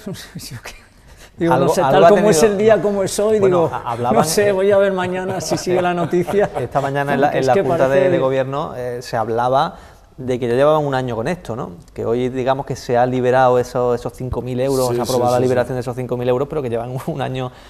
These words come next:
Speaker 2: eh, trabajando con esto.
Speaker 3: Es tremendo,
Speaker 2: Eh,
Speaker 3: ¿eh?
Speaker 2: eh, es, es raro, sí, cuanto
Speaker 3: Es,
Speaker 2: menos
Speaker 3: es
Speaker 2: es raro.
Speaker 3: tremendo, es
Speaker 2: Sí.
Speaker 3: tremendo porque esto dice mucho de cómo fu-, ha funcionado la política en,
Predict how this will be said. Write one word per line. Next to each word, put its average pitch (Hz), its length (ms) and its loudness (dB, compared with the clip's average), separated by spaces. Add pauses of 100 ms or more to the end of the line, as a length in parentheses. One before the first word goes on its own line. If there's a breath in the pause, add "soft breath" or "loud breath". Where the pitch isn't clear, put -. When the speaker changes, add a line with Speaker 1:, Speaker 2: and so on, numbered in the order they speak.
(200 loud breath)
Speaker 2:
eh, 123 320 4
trabajando 123 400 0
con 123 120 0
esto. 160 280 0
Speaker 3:
Es - 80 -2
tremendo, 123 440 -6
Speaker 2:
Eh, 95 120 -8
Speaker 3:
¿eh? 123 220 -12
Speaker 2:
eh, 123 140 -6 (100)
es, 120 160 -6
es 123 60 -16
raro, 123 300 0
sí, 127 200 -8
cuanto 120 240 -10
Speaker 3:
Es, 101 60 -6
Speaker 2:
menos 127 200 -8
Speaker 3:
es 139 80 -8
Speaker 2:
es 113 80 -10
raro. 110 140 -2
Speaker 3:
tremendo, 113 300 -6
es 95 60 -12
Speaker 2:
Sí. - 80 -14
Speaker 3:
tremendo 110 280 -8
porque 120 460 -12
esto 113 400 -10
dice 113 300 -10
mucho 113 420 -10
de 123 140 -6
cómo 104 240 -10
fu-, - 200 -18
ha - 80 -12
funcionado 107 580 -8
la 131 120 -6
política 101 540 -6
en, 110 300 -10